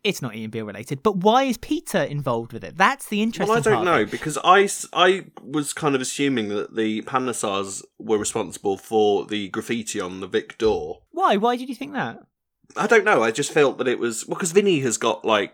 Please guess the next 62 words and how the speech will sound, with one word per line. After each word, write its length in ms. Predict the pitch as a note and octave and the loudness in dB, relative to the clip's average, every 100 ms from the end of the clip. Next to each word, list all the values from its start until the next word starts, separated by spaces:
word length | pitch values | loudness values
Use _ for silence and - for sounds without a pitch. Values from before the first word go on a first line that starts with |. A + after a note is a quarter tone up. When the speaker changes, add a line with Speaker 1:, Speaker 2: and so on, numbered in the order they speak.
| _ | _
Speaker 2:
graffiti 440 | A#2+ - A#2+ G#2+ | -10 -2 -2 -2
history, 440 | F#2+ G2+ - E2+ F2 | -6 -6 -6 -6 -6
hasn't 180 | G#2 G2+ | -6 -8
he? 60 | |
We've 120 | F2+ G#2+ | -10 -6
seen 320 | D#3 C#3 A#2+ | -2 -2 -2
Vinny 240 | B2 A2+ | -2 -4
graffitiing 640 | F#2+ G2+ - A2 - G2 F#2+ | -6 -8 -4 -6 -4 -6 -6
before. 500 | F#2+ - F#2 E2+ - | -6 -2 -2 -4 -8
Speaker 1:
<laughs> 40 | |
That's 180 | E3 - | -10 -10
true. 240 | - A#2 C3 _ _ _ _ _ _ | -6 -8 -8 _ _ _ _ _ _
Speaker 2:
It's 140 | - C#3 | -10 0
where, 140 | C3+ | 2
it's 180 | A2 G#2+ | 4 2
where 100 | C3+ | 2
his 100 | A#2+ | 2
relationship 460 | B2 A#2+ A#2 - F2+ | 2 0 0 -4 -4
with 100 | G#2 | 0
Dottie 280 | C3 - G2 | 0 0 -6
started. 560 | - F2 E2+ - F2 _ _ - | -6 -6 -6 -8 -10 _ _ -2
That's 220 | B2+ - | 0 0
kind 240 | - C3+ | 2 2
of 80 | A2+ | 4
where 180 | B2+ A#2+ | 4 6
I 100 | A2+ | 4
assumed 420 | A2 - A2+ A2 | 2 0 -4 -6
that 160 | G#2 - | -6 -2
it 80 | A2 | -2
came 240 | A#2 A2+ | 0 0
from. 200 | G#2 F2+ | -2 -10
Masuki 420 | G2 - A2+ G2+ G#2+ | -8 -4 -4 -6 -10
was 160 | G#2 | -8
just 220 | - G#2+ | -6 -4
being 320 | A#2+ A2 G2+ G#2 _ - - | -2 -2 -4 -10 _ -20 -12
really 320 | A2 A2 G#2+ | 0 0 0
kind 180 | G#2+ A2 | -4 -4
of 120 | G#2+ | -2
guarded 420 | A#2 A2 G#2 G2 | 0 2 0 -2
over 180 | F#2+ G2 | -8 -6
the 80 | G#2+ | -8
fact 280 | - A#2 B2 | 0 0 2
that 80 | C#3 | 2
<laughs> 440 | - - - E3 C#3+ | 2 2 0 0 0
her 60 | |
son's 360 | - D3 B2 A2 | 2 4 2 0
got 160 | C#3 | -2
a 40 | G2 | 2
little 160 | A#2 | 2
bit 180 | A2 G2+ | 2 2
Banksy 480 | G#2+ A2 A2 - F#2+ | 2 0 -4 -4 -4
on 80 | F2+ | -6
the 60 | |
vi-, 140 | F#2+ G#2+ | -6 -6
on 120 | G#2 | -4
the, 200 | G#2 - | -6 -4
on 100 | - | -4
the 60 | G2 | -4
door 160 | - G#2 | -2 -4
of 120 | - | -4
the 60 | |
Vic. 320 | G3 - - | -6 -6 -6